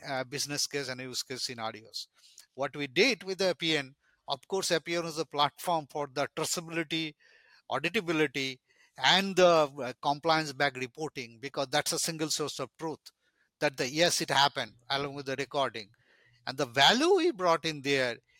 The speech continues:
is that our own, own I P is an accelerator platform, which is built on the top of the Appian, which actually manages those Excel files. Uh, it's kind of, it's kind of A I M L led, uh, platform we have built,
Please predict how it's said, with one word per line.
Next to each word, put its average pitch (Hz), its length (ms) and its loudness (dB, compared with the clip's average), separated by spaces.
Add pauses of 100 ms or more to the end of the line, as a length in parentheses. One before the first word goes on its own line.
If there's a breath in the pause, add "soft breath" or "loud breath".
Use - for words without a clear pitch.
(140)
is 165 280 -2
that 160 340 6
our 180 280 4
own, 196 380 -4
own 185 180 -6
I 160 160 4
P 185 200 -6
is 165 80 -6
an 170 100 -4
accelerator 160 640 0
platform, 151 500 -4
which 147 160 -12
is 139 140 -6
built 185 340 -2
on 165 200 0
the 151 260 2 (400 soft breath)
top 226 160 6
of 196 180 2
the 170 80 4
Appian, 160 400 2
which 160 180 -8
actually 190 460 -2
manages 156 500 -4
those 147 200 -6
Excel 131 380 -6
files. 131 560 -4 (420 soft breath)
Uh, 135 260 2
it's 151 300 -4
kind 156 320 0
of, 151 240 6 (120)
it's 147 220 -10
kind 156 220 0
of 147 100 0
A 147 100 2
I 156 140 6
M 165 220 0
L 160 80 0
led, 151 300 0 (440)
uh, 139 60 -14 (100)
platform 196 460 4
we 175 120 -6
have 135 220 0
built, 143 260 2